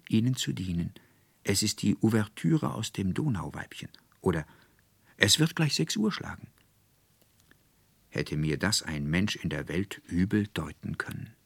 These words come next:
Nein, sage ich. Die Mädchen hätten sich so schalkhaft lächelnd angesehen, wie es wohl zu geschehen pflegt, wenn ich mich ermutige zu zeigen,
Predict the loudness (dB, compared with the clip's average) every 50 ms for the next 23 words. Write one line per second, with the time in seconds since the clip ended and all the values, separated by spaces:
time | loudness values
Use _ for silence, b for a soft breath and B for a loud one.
0 | _ _ _ _ _ _ -6 -4 0 2 4 4 4 4 2 -4 -6 -6 -6 -6
1 | -6 -6 -8 -10 -12 -12 -14 -14 -16 -18 -20 -20 b b b b b b b 2
2 | 4 6 8 8 8 8 6 2 0 2 2 2 2 2 2 2 2 0 2 2
3 | 2 2 2 0 -2 0 0 0 0 0 -2 -4 -6 -6 -6 -6 -6 -4 -2 -2
4 | -2 -2 -2 -2 -2 -2 -2 -2 0 0 0 0 0 0 2 0 0 -2 B B
5 | B B B B B B B 2 6 6 6 6 6 6 6 6 6 4 2 2
6 | 2 2 2 2 2 4 2 2 0 -2 -2 -2 -2 -2 -4 -10 B B B B
7 | 2 4 4 4 4 2 0 0 0 0 0 2 4 4 4 4 2 2 0 0
8 | 0 -2 -4 -8 -4 -2 0 2 2 2 2 2 2 2 2 0